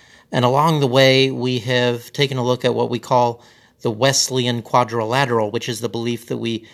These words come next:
interpret Scripture using reason, tradition, and experience as our helps. So today we're gonna conclude our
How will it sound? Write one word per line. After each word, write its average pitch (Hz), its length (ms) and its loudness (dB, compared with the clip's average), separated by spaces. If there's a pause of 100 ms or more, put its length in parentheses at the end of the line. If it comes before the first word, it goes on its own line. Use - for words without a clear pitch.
(160)
interpret 127 420 0
Scripture 127 640 -2
using 120 540 -2
reason, 135 540 0
tradition, 123 560 -2
and 107 120 -6
experience 107 760 -6
as 104 120 -6
our 104 120 -8
helps. - 460 -10 (1000)
So - 160 2
today 190 320 4
we're 214 160 2
gonna 180 220 -2
conclude 190 440 -2
our 131 440 2